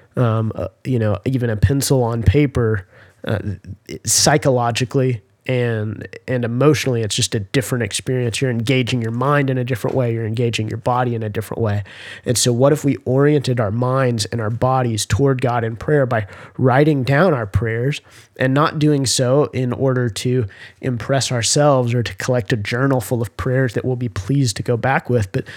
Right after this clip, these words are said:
but simply because if the Psalms teach us how to pray, one of the ways in which they teach us how to pray is to write them down and to use the language of the Psalms as we do so, maybe even start by just writing down the Psalm for the day.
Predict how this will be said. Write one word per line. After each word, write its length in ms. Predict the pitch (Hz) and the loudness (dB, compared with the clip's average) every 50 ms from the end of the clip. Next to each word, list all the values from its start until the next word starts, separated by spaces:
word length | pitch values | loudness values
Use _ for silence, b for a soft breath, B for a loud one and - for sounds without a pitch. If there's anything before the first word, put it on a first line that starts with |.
| B B B B B | B B B B B
but 100 | 139 123 | 0 0
simply 340 | - - 175 202 202 160 139 | 2 2 2 2 2 2 2
because 280 | 131 131 113 135 120 | 2 0 0 0 0
if 140 | 135 123 - | 0 0 0
the 80 | 127 117 | 0 0
Psalms 500 | - - 156 160 170 170 151 143 123 - | 2 4 4 4 4 4 2 0 -2 -2
teach 300 | - - 143 - - 131 | -2 -2 -2 0 0 0
us 80 | - | 0
how 160 | - 139 131 | 2 0 0
to 80 | 123 117 | 0 -2
pray, 340 | - - 156 160 175 156 139 | 0 2 4 4 4 4 4
one 160 | 131 135 143 | 2 2 2
of 120 | 156 135 | 2 2
the 80 | 135 123 | 2 2
ways 260 | 127 127 127 120 110 | 2 2 2 2 0
in 40 | 131 | 0
which 200 | 127 123 - - | 0 -2 -2 -2
they 80 | 120 110 | -4 -4
teach 260 | - - 127 - - | -4 -4 -6 -4 -4
us 80 | 117 | -4
how 120 | - 135 131 | -2 -2 -2
to 60 | 120 | -2
pray 280 | 101 - 147 151 156 139 | -2 0 2 4 4 4
is 80 | 113 | 2
to 100 | - 131 | 0 0
write 260 | 127 123 120 127 - | 0 0 0 -2 0
them 140 | - 135 131 | 0 0 0
down 280 | 135 147 156 160 131 110 98 - _ _ _ _ - b b b b b b b b b b b b b b - | 2 0 0 0 -2 -4 -8 -10 _ _ _ _ -20 b b b b b b b b b b b b b b 0
and 160 | 143 135 123 | 0 2 2
to 80 | - 143 | 2 2
use 280 | 139 147 175 175 151 | 4 4 4 4 4
the 80 | 170 170 | 4 4
language 400 | 170 170 175 180 170 151 123 135 | 6 6 4 4 4 4 4 2
of 80 | 123 | 2
the 80 | 127 131 | 2 2
Psalms 480 | - - 131 120 117 110 110 113 107 123 | 2 2 2 0 0 0 0 0 0 2
as 160 | 123 113 117 | 2 2 2
we 100 | 131 120 | 0 2
do 220 | 120 151 151 147 | 4 4 4 4
so, 340 | - - 123 117 117 113 120 - B B B B B B | 4 2 0 0 -2 -2 -4 -6 B B B B B B
maybe 400 | 139 151 156 175 190 175 165 170 | 4 6 6 6 6 6 4 2
even 460 | 156 156 - 165 160 135 147 139 123 | 2 2 4 2 4 4 2 2 2
start 500 | - - - 165 160 143 139 - - 135 | 0 2 4 4 4 4 4 0 0 0
by 140 | 131 127 127 | 0 0 0
just 220 | 127 135 120 - | 0 0 -2 0
writing 500 | 135 127 127 135 151 147 156 147 143 139 | 0 2 4 4 4 4 4 2 2 2
down 400 | 131 135 131 131 127 127 123 123 | 2 2 2 2 2 0 0 -2
the 180 | 120 120 127 117 | -2 0 0 0
Psalm 520 | - - 147 147 147 139 135 127 123 117 | 0 2 2 4 4 4 2 0 -2 -4
for 240 | 104 - 147 139 131 | -2 0 0 0 2
the 80 | 123 123 | 2 2
day. 340 | 139 127 113 107 98 95 | 2 2 2 0 -4 -6